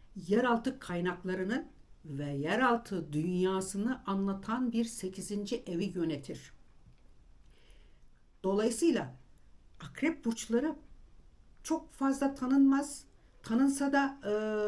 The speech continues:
herkesin fikri farklı olur. Doğru mu? Evet, doğru. Bunun nedenlerini birazdan anlatacağım. Evet,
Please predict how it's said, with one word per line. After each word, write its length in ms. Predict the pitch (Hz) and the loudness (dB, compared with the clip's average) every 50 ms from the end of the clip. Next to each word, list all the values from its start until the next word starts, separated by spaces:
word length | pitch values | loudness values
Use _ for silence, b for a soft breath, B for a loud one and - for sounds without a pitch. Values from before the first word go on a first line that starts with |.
| 214 - - | -2 -4 -4
herkesin 520 | - 247 262 254 - 214 202 214 202 190 | -2 -2 0 2 0 0 0 0 -4 -6
fikri 320 | 190 - 220 - - 254 | -6 -8 -10 -6 -6 -6
farklı 380 | 254 - 220 208 196 - 208 202 | -6 -4 -4 -4 -4 -4 -4 -4
olur. 200 | 180 160 147 131 - - - - | -2 -4 -4 -8 -14 -14 -6 0
Doğru 260 | 214 202 202 214 254 | 4 4 6 6 6
mu? 260 | 226 214 269 277 - - - - - | 4 2 0 -2 -6 -14 -20 -20 -14
Evet, 260 | - 147 156 175 - - | -12 -10 -10 -8 -2 0
doğru. 320 | 240 240 226 147 135 - b b b b b b b - | 0 2 0 -2 -4 -10 b b b b b b b -6
Bunun 200 | 214 214 214 202 | -4 -2 -2 0
nedenlerini 540 | 202 190 185 180 170 160 156 - - 156 165 | -2 -2 0 0 0 0 -2 -4 -8 -6 -4
birazdan 440 | 196 185 139 135 - 185 190 190 - | -4 -4 -4 -8 -8 -8 -8 -8 -6
anlatacağım. 560 | - 180 160 147 135 131 - - - - 131 - - - - - - - - b b b b b b b b b b b b b - - - - - - - - | -6 -6 -6 -4 -6 -8 -10 -14 -16 -16 -16 -16 -20 -20 -20 -20 -20 -20 -20 b b b b b b b b b b b b b -20 -20 -20 -20 -20 -20 -8 2
Evet, 360 | 233 294 320 277 - - - | 6 6 6 6 4 -2 -10